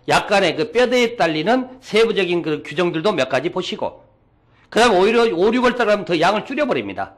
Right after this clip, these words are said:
가장 시험에 관계되는 내용들, 뼈대가 됐든 세부적인 내용들 등 그런 것만 골라서, 골라서 한 번 정도 언급이 된다, 이렇게 보시면 돼. 그리고 칠월부터는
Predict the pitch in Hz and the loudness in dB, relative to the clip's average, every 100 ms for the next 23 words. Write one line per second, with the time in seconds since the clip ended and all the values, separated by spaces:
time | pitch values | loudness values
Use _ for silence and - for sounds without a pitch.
0 | _ _ _ _ _ - 160 208 196 - | _ _ _ _ _ -6 0 0 0 -4
1 | 254 262 254 247 - 147 175 220 208 175 | 0 2 2 0 -2 -2 0 2 0 0
2 | 127 143 131 107 90 - _ 220 247 233 | -2 -2 -2 -4 -6 -12 _ 2 2 4
3 | 233 196 190 196 190 190 214 196 175 147 | 2 2 0 -2 -2 0 0 2 0 0
4 | 139 139 131 - 196 233 - - 175 214 | -2 -2 -6 -4 -2 -2 -6 -8 0 2
5 | 226 202 196 - 160 202 220 147 98 - | 2 0 0 0 2 4 2 0 -6 -8
6 | _ - 143 175 185 214 226 208 208 175 | _ -2 2 4 2 2 0 0 -2 -2
7 | 165 135 135 156 110 110 113 180 208 143 | 0 -2 -2 -6 -6 -4 -2 -2 -4 -8
8 | 113 113 98 87 78 - _ _ _ _ | -10 -10 -10 -10 -12 -16 _ _ _ _
9 | _ _ - 208 240 247 254 - 269 262 | _ _ -2 0 2 2 0 -2 2 2
10 | 226 - 208 240 254 | 0 -2 0 2 0